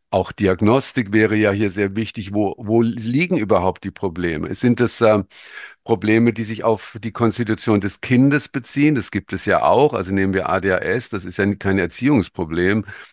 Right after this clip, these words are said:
sondern das ist ja eine neurologische, äh, Störung eines Kindes. Oder nehmen wir Autismus-Spektrum-Störung. Es kann in der, äh, Konstitution des Kindes liegen. Es können aber auch Erziehungsprobleme sein. Es können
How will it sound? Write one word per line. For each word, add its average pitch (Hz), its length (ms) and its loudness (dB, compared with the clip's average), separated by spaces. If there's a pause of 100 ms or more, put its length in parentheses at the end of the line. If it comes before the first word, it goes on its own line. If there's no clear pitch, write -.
(140)
sondern 95 280 0
das 101 100 -12
ist 98 160 -10
ja 98 200 4
eine 98 260 0
neurologische, 98 840 -2 (460)
äh, 95 280 0
Störung 113 600 2 (120)
eines 107 300 -2
Kindes. 113 360 0
Oder 92 160 -4
nehmen 98 240 0
wir 98 200 2
Autismus-Spektrum-Störung. 113 1500 -2
Es - 160 -6
kann 110 320 0
in 98 640 -2 (580)
der, 101 440 2
äh, 104 100 -2
Konstitution 104 760 0
des 98 200 -4
Kindes 139 420 2
liegen. 127 300 2
Es - 160 -8
können 117 180 2
aber 98 160 0
auch - 180 -2
Erziehungsprobleme 127 1400 0
sein. 123 320 0
Es - 140 -8
können 95 320 0